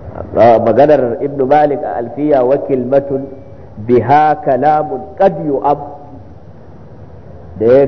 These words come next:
ta'rifin al-kalam da al-kalim da al-kalima. Sai al-kalima ya ɗauke ta a matsayin lafazi mufradi. Suna kalima ce, fi'ili kalima ce, eh?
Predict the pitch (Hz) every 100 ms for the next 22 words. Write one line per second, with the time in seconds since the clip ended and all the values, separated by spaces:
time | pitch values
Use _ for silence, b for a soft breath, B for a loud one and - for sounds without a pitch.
0 | 135 123 113 123 139 127 120 - 110 107
1 | 117 110 127 139 131 - - - - -
2 | - - 113 110 110 110 - 139 143 143
3 | 135 - 117 110 113 110 131 131 127 110
4 | - - - - - - - - - 110
5 | - 143 143 135 139 139 123 139 - 110
6 | 123 131 135 131 147 127 113 123 127 120
7 | 127 101 95 - - - - - - -
8 | - - - - - - - - - 127
9 | 135 135 135 135 139 135 123 95 - 90
10 | - - - - - - - 147 139 131
11 | 139 143 147 143 127 98 - 95 - -
12 | - - - - - - - 95 131